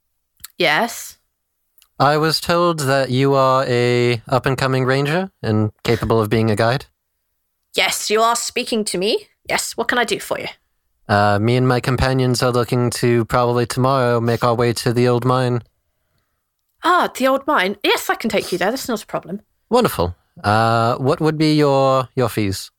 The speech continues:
Speaker 1: You see him, like, deer in, like, <laughs> uh, I'm gonna say a rabbit in headlight, but that doesn't really apply here.
Speaker 2: Deer,
Speaker 1: Uh,
Speaker 2: deer
Speaker 1: you
Speaker 2: in
Speaker 1: see, like,
Speaker 2: headlight.
Speaker 1: uh, uh, deer, deer in fire in, in, in the light spell. Um,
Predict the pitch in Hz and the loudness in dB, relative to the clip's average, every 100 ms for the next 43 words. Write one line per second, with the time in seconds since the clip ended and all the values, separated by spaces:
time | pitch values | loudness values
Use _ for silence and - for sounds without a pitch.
0 | _ _ _ _ _ _ _ 190 - 185 | _ _ _ _ _ _ _ -14 -6 -4
1 | 185 185 165 190 - - 180 170 170 165 | -2 -4 -2 -2 -2 -6 -2 0 0 -2
2 | 160 160 - 156 - - - _ - - | -4 -6 -2 -2 -4 -16 -20 _ -4 -2
3 | 220 - 262 302 269 - - - - - | -2 0 -2 0 -2 -2 -4 -6 -2 2
4 | 220 262 294 294 262 233 - - 185 202 | 2 2 0 -2 -2 -4 -10 -8 -2 0
5 | 220 226 208 180 202 226 202 175 - 185 | 2 2 2 0 0 0 2 2 2 0
6 | 202 202 196 190 185 208 185 160 170 131 | -2 -2 0 -2 2 2 2 2 2 2
7 | 135 185 147 110 107 113 113 107 - - | 2 2 2 2 2 2 2 0 -2 -12
8 | - - _ 208 196 185 - 190 175 175 | -20 -20 _ 0 2 0 0 0 -2 -4
9 | 185 202 196 180 190 180 175 180 170 175 | -4 0 0 0 0 0 0 0 2 0
10 | 170 170 165 160 - 175 170 165 170 - | -2 -4 -4 -6 -6 -4 -2 0 0 0
11 | - 151 160 - 185 175 175 170 | 0 -2 -2 -2 0 0 -2 -6